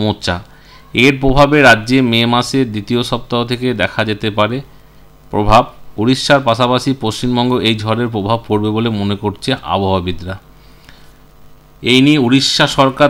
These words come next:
তরফে জারি জরুরি মিটিং করা হয়েছে। সাইক্লোন মোচা নিয়ে রাজ্যের দমকল, বিপর্যয় মোকাবিলা দপ্তর ও সকল সরকারি আধিকারিকদের সতর্ক ও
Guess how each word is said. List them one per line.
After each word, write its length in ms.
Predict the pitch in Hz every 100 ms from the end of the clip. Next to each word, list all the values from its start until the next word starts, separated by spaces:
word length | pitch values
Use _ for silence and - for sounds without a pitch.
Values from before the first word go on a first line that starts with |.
| 139
তরফে 260 | 123 131 139 113
জারি 240 | 107 120 131 131 107
জরুরি 280 | 113 131 131 117
মিটিং 200 | 117 131 120
করা 140 | 127
হয়েছে। 220 | 127 123 135 -
সাইক্লোন 420 | 101 107 120 123 110
মোচা 220 | 104 120 117
নিয়ে 120 | 120 113
রাজ্যের 280 | 101 117 104 101
দমকল, 360 | 101 98 117 107
বিপর্যয় 440 | 98 101 101 113 107
মোকাবিলা 340 | 104 104 107 107
দপ্তর 280 | 101 - 113 110
ও 20 | 110
সকল 220 | 98 104 107 107
সরকারি 320 | 98 95 107 104
আধিকারিকদের 580 | 98 104 104 - 104 113 -
সতর্ক 360 | 101 107 101 104 98 - - - -
ও 20 | -